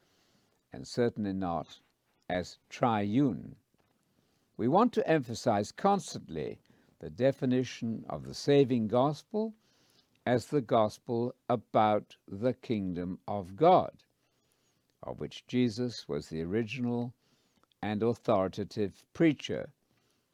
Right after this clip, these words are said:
as we read in Hebrews two, verse three, Luke four, verse forty-three, and Acts ten, verse thirty-six. I have, of course, gained immensely from all of some sixty modern translations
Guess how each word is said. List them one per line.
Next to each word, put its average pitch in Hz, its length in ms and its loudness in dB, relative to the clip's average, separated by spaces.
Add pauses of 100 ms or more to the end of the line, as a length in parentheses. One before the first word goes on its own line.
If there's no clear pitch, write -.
as 87 200 -6
we 110 100 -2
read 127 260 2
in 110 120 -2
Hebrews 120 480 2
two, 233 260 2
verse 113 320 2
three, 202 480 4 (720)
Luke 139 360 2
four, 131 400 4
verse 69 280 -6
forty-three, 127 840 0 (840)
and 101 160 -4
Acts 87 400 -4
ten, 69 420 -6
verse 73 220 -10
thirty-six. 92 840 -2 (920)
I 131 60 0
have, 247 220 8
of 165 140 2
course, 151 320 4
gained 143 380 8
immensely 107 680 0
from 104 280 -4 (120)
all 175 420 6
of 87 160 -4
some 117 380 -2
sixty - 560 -4
modern 107 480 2
translations 98 1040 -4